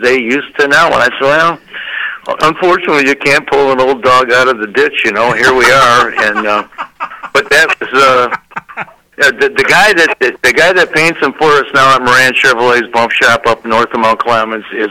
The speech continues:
a guy that loved our dad and loves my brother and probably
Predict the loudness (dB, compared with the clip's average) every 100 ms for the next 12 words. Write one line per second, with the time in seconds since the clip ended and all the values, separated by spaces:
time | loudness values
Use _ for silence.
0 | -6 -2 0 2 2 0 -2 -6 -20 -20
1 | _ 0 2 2 2 2 4 2 2 0
2 | -2 -16 _ _ -20 _ -6 -2 2 2
3 | 2 2 2 4 2 4 4 2 -2 -10
4 | -6 0 0 2 0 -2